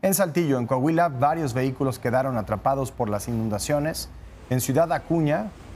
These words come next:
un conductor murió arrastrado por la corriente al intentar cruzar un río. En Veracruz, varias regiones presentan tormentas eléctricas y deslaves. En Campeche, el paso de la onda tropical número veintiuno provocó una tormenta con fuertes vientos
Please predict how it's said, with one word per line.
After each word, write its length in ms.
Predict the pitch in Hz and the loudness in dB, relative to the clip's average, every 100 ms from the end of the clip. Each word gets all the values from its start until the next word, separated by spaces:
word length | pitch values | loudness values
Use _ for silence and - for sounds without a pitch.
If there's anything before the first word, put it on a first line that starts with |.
| - | -10
un 80 | 156 | -4
conductor 420 | 208 170 143 190 | 0 2 2 2
murió 220 | 180 160 185 | 2 4 4
arrastrado 500 | 185 135 180 175 139 | 2 0 0 2 2
por 160 | 139 | 0
la 120 | 127 | 0
corriente 500 | 120 120 135 156 151 | 0 0 0 0 2
al 80 | 135 | 0
intentar 500 | 120 113 120 113 147 | 0 0 0 2 0
cruzar 380 | - 120 151 143 | -2 -2 0 2
un 120 | 147 | 2
río. 280 | 151 160 120 - - - - | 2 2 0 -6 -20 -20 -2
En 160 | 151 156 | 2 4
Veracruz, 500 | 202 202 - 170 117 | 6 4 2 0 4
varias 240 | 160 180 | 4 4
regiones 460 | 156 127 175 147 - | 2 0 0 0 0
presentan 560 | 131 147 151 147 143 | -2 0 2 2 2
tormentas 400 | 131 131 156 147 | 0 0 2 2
eléctricas 640 | 123 135 123 147 156 156 - 131 | 2 0 0 -2 0 -2 -2 -2
y 60 | |
deslaves. 680 | 117 110 151 160 190 - - - - - - - - | 0 0 2 2 0 -4 -12 -14 -16 -16 -18 -18 -6
En 120 | 127 120 | -2 2
Campeche, 640 | 117 104 131 117 175 190 | 0 0 -2 0 -2 0
el 100 | 110 | 0
paso 300 | 131 131 139 | 0 0 0
de 80 | 120 | 2
la 100 | 113 | 2
onda 180 | 135 120 | 2 0
tropical 460 | 113 113 107 139 | -2 -4 0 2
número 300 | 139 139 123 | 2 2 2
veintiuno 460 | 110 107 147 175 170 | 0 0 2 2 2
provocó 360 | 135 117 101 | 0 -2 -2
una 220 | 151 151 120 | 0 0 0
tormenta 380 | 110 143 147 | 0 2 0
con 260 | 135 127 123 | 0 0 -2
fuertes 680 | - - 190 185 190 170 127 | -4 0 2 2 -2 -2 0
vientos 560 | 147 127 107 104 - | 0 0 -2 -6 -10